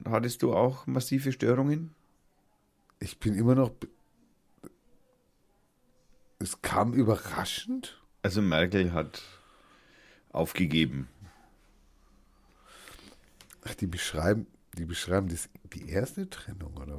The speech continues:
Speaker 2: was? Von ihrem ersten Mann.
Speaker 1: Ach, der war auch Chemiker.
Speaker 2: Die Scheidung wird im März zweihundert, neunzehnhundertzweiundachtzig.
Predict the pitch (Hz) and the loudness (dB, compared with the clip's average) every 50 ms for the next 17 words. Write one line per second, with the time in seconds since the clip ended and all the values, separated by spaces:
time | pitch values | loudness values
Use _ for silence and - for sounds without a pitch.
0 | 65 65 69 - - - - - - 87 85 82 82 76 - - 82 92 110 117 | -10 -10 -12 -14 -14 -18 -18 -10 -6 -4 -4 -2 -4 -4 -6 -4 -2 -2 -2 -2
1 | - - - 131 113 87 78 76 71 73 73 - _ - _ - 85 80 - - | -4 -8 -10 -8 -6 -4 -4 -6 -6 -8 -12 -14 _ -20 _ -8 -6 -4 -2 -2
2 | 78 76 82 - - 127 147 139 - - 113 104 98 95 90 78 67 76 73 76 | 2 4 4 6 8 6 6 6 4 2 2 4 4 6 4 2 2 -2 -4 -4
3 | - - - _ _ _ _ _ _ _ _ _ _ _ _ _ _ _ _ _ | -6 -12 -20 _ _ _ _ _ _ _ _ _ _ _ _ _ _ _ _ _
4 | _ _ - - - _ _ _ _ _ _ - _ _ _ _ _ _ _ _ | _ _ -20 -20 -20 _ _ _ _ _ _ -20 _ _ _ _ _ _ _ _
5 | _ _ _ _ - - 82 - - 87 92 104 101 107 101 104 95 85 92 101 | _ _ _ _ -10 -8 -6 -2 0 2 2 2 2 0 0 0 0 0 0 0
6 | - - - 98 104 107 107 95 - - - - 90 92 104 110 110 - 107 98 | -2 -4 -4 0 2 2 2 2 0 -4 -8 -8 -4 0 0 0 0 0 -2 -2
7 | - - 101 104 101 - - 117 - - - - - 85 - - - | -2 -4 -2 -2 -2 -2 -2 -4 -4 -6 -8 -8 -8 -8 -8 -8 -14